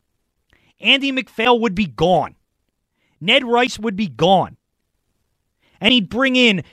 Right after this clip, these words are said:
a legitimate executive to rebuild this farm system and rebuild this organization. But he's not willing to do it. And unfortunately, that means the Phillies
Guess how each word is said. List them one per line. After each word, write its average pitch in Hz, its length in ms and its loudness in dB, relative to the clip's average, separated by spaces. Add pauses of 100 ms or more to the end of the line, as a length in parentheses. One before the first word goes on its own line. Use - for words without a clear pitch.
(120)
a 226 180 2
legitimate 202 840 -2 (220)
executive 139 760 -6 (260)
to 202 120 -8
rebuild 233 680 0 (160)
this 151 200 -10
farm 240 360 0
system 262 500 -2 (160)
and 156 180 -10
rebuild 208 420 0
this 214 200 0
organization. 190 640 -4 (2250)
But 175 100 -6
he's 165 80 -6
not 226 180 2
willing 240 240 0
to 165 60 -6
do 202 240 2
it. - 120 -20 (220)
And 175 140 0
unfortunately, 135 840 -2 (1900)
that 220 220 0
means 240 260 -4
the 208 80 -2
Phillies 190 640 -2